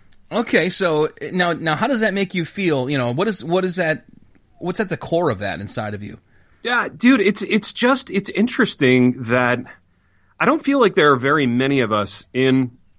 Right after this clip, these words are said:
Speaker 2: Christian media who are of a certain age, and I feel like I know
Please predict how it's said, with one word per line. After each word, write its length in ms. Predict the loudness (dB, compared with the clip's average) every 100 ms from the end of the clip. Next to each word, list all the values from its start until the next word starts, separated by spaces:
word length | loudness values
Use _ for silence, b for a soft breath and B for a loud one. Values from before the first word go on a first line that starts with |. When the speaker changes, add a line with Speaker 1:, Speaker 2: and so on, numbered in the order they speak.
| _ -8
Speaker 2:
Christian 440 | -2 -2 0 -2
media 420 | -2 0 0 0
who 120 | 0 2
are 140 | 4
of 160 | 4 2
a 60 |
certain 360 | 2 2 0 0
age, 460 | -2 -2 -4 -8 -16 _ _ _ -6
and 560 | -2 0 2 0 -2 -2
I 100 | 0
feel 180 | 2 2
like 160 | 2 2
I 100 | 2
know 460 | 4 4 4 2